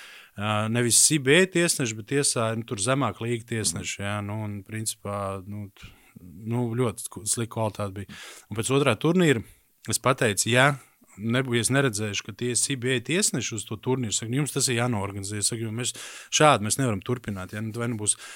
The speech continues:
Speaker 1: spēlētājiem traumas, es saku, vai nu es ar kādu izkaušos, ja es tur, es tā arī pateicu. <clears throat> Jo pēc, ā, otrā turnīra laikā vien-, viens, vienā spēlē man izdzina no zāles,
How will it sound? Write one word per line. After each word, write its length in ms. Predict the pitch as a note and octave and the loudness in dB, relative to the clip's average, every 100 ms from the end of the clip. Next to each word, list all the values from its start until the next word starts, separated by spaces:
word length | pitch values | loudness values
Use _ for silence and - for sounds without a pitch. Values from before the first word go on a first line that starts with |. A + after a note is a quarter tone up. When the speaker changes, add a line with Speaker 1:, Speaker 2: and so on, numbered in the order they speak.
| - | -6
Speaker 1:
spēlētājiem 560 | - C3 C#3 B2+ A2 G2+ | 2 6 6 6 2 4
traumas, 460 | B2 C#3+ F3+ F3+ | 4 6 6 4
es 100 | C#3+ | 2
saku, 360 | - C#3+ D3 D3 | 2 2 0 0
vai 100 | C3+ | 0
nu 400 | B2+ B2 A#2+ A#2+ | 2 2 0 2
es 100 | B2 B2 | 2 4
ar 40 | |
kādu 280 | C3+ A2+ A#2 | 4 6 6
izkaušos, 580 | A#2+ C3 A2 - G2+ A#2+ | 4 4 2 0 -2 -2
ja 80 | |
es 100 | A2+ | 0
tur, 140 | B2+ B2+ | 2 4
es 120 | B2 | 6
tā 180 | A#2 C3+ | 8 8
arī 80 | A#2+ | 8
pateicu. 420 | C3 C#3 A#2+ F#2+ - - - - D#3 | 6 6 4 0 -6 -14 -14 -4 -2
<clears throat> 480 | - D#3 F#3+ C#3+ | 4 8 8 6
Jo 160 | B2 A#2 A2 | 2 2 0
pēc, 260 | A#2+ A2+ - - | 0 2 0 0
ā, 640 | A2 A2+ A#2+ A2+ A2+ G#2 F2+ - _ _ _ _ - | -2 -4 -4 -2 -2 -4 -8 -18 _ _ _ _ -6
otrā 320 | A#2 D3 C3+ A2+ | 4 6 6 6
turnīra 360 | C3+ C3+ A#2 A#2 D3 | 4 4 4 6 6
laikā 220 | F3 D3+ A#2 G#2 G2 - - B1+ - | 6 6 6 2 -4 -14 -18 -18 -6
vien-, 320 | A2 B2 G#2+ G2+ | -2 0 -2 -4
viens, 320 | B2 A#2+ - | -2 -2 -2
vienā 240 | A#2 B2 G#2+ | -2 -2 0
spēlē 540 | - A#2+ B2+ C3+ G#2+ | 0 2 4 4 2
man 240 | G#2+ A2 A2+ | 0 -2 0
izdzina 380 | A#2+ A2 G#2+ | -2 -2 -2
no 60 | G#2+ | -2
zāles, 560 | G#2+ C3+ F3 G3 - | 0 4 6 6 4